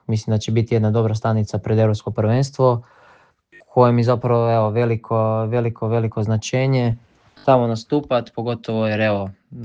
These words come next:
mislim da imamo olimpijce i velike gimnastičare iz ostalih gradova, poput Zagreba, Osijeka i Čakovca. Mislim da zapad Hrvatske isto, ovaj,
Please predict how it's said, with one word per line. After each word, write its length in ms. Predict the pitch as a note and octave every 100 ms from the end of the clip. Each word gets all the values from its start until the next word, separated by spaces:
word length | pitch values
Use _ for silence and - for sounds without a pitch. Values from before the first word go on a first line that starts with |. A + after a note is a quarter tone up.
| A2 G#2
mislim 340 | G#2+ - G#2+
da 160 | G2 G2+
imamo 320 | G#2 G#2 G#2
olimpijce 800 | G2+ G2+ G#2 G2 A#2 A2+ - G#2
i 40 |
velike 320 | G#2+ G#2+ F#2+
gimnastičare 680 | G2+ G#2 G#2+ G#2+ G#2 G2 G2
iz 80 | F#2+
ostalih 360 | G2+ G2+ F#2+ F#2
gradova, 440 | G#2 G#2+ G#2+ G2+
poput 240 | - G#2 G2+
Zagreba, 400 | G#2 G2 G2 G#2
Osijeka 480 | G2+ G2+ - F#2+
i 120 | F#2+ F#2+
Čakovca. 640 | - A#2 - A2+ - G2 - - - - - - - _ _ _ _
Mislim 300 | A#2+ - A2
da 140 | G#2+
zapad 300 | G2+ A2 A2
Hrvatske 540 | G2 A2+ G#2+ F#2+ - G#2
isto, 300 | G2+ - G2+
ovaj, 440 | G2 G2 G2 G2